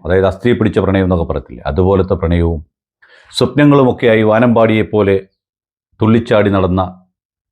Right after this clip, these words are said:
ഒരു പെൺകുട്ടി. നമ്മുടെ നാട്ടിൽ സാധാരണയായി ഇപ്പോൾ കണ്ടുവരുന്ന ഒരു കാര്യമാണ് ഏറ്റവും കൂടുതൽ ആ കുട്ടികൾ നഴ്സിങ്ങിന് പോകുന്നത്. നഴ്സിംഗ് കൊണ്ട് തങ്ങൾക്ക് എന്തെങ്കിലുമൊക്കെ ഒരു ഭാവിയിലേക്ക് ഒരു ജോബ് ഓറിയന്റഡ് കോഴ്സ് എന്ന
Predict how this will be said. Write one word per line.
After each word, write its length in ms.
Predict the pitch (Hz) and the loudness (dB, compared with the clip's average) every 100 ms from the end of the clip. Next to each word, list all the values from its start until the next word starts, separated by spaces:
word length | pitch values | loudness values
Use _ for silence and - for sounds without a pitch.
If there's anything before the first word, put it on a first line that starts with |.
| - | -4
ഒരു 140 | 92 | -2
പെൺകുട്ടി. 460 | 87 92 85 73 73 67 _ _ _ _ _ _ _ _ _ _ | 0 0 0 -2 -6 -10 _ _ _ _ _ _ _ _ _ _
നമ്മുടെ 220 | 95 104 107 | -2 0 2
നാട്ടിൽ 280 | 107 107 107 | 0 -2 -4
സാധാരണയായി 600 | 110 101 110 107 107 104 107 110 | -2 0 -2 0 0 0 0 -4
ഇപ്പോൾ 180 | 92 107 104 | -4 -2 0
കണ്ടുവരുന്ന 380 | 98 101 95 101 | 0 0 2 0
ഒരു 120 | 98 95 - _ - | 0 -2 -6 _ -4
കാര്യമാണ് 440 | 92 92 92 90 92 - _ _ | 0 0 0 0 -4 -12 _ _
ഏറ്റവും 280 | 104 98 123 | -4 0 2
കൂടുതൽ 260 | 117 117 113 | 2 2 2
ആ 80 | 110 - - | 2 -2 -12
കുട്ടികൾ 280 | 90 104 101 95 _ _ 98 | -6 -2 -2 -4 _ _ -2
നഴ്സിങ്ങിന് 480 | 104 101 107 101 87 | -2 -2 -2 0 0
പോകുന്നത്. 340 | 67 67 - _ _ _ _ _ _ _ _ _ - | -4 -10 -16 _ _ _ _ _ _ _ _ _ -2
നഴ്സിംഗ് 420 | 107 - 123 127 120 | -2 0 2 2 2
കൊണ്ട് 180 | 123 123 | 2 2
തങ്ങൾക്ക് 320 | 117 117 117 123 | 2 0 0 0
എന്തെങ്കിലുമൊക്കെ 580 | 107 117 117 117 92 117 | 0 0 0 0 0 0
ഒരു 140 | 113 - _ _ _ _ _ _ _ _ | 0 -2 _ _ _ _ _ _ _ _
ഭാവിയിലേക്ക് 640 | 104 101 113 113 113 110 101 - - | -2 0 2 2 0 0 -4 -4 -4
ഒരു 120 | 101 98 | -2 2
ജോബ് 220 | 113 120 | 2 2
ഓറിയന്റഡ് 340 | 127 127 120 - | 2 2 0 -2
കോഴ്സ് 220 | 127 - | -4 -2
എന്ന 120 | 113 | -4